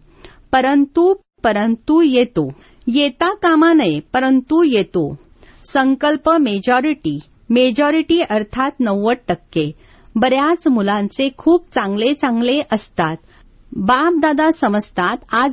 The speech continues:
या मुलाचा संकल्प खूप चांगला आहे, प्रोग्रेस होईल, परंतु बोलण्यामध्ये थोडा अर्धा कमी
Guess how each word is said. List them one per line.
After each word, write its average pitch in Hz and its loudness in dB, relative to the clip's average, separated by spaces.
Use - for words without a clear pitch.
या 311 4
मुलाचा 214 2
संकल्प 214 -2
खूप 349 0
चांगला 294 2
आहे, 160 -4
प्रोग्रेस 262 0
होईल, 269 2
परंतु 247 0
बोलण्यामध्ये 208 0
थोडा 277 2
अर्धा 220 -2
कमी 247 0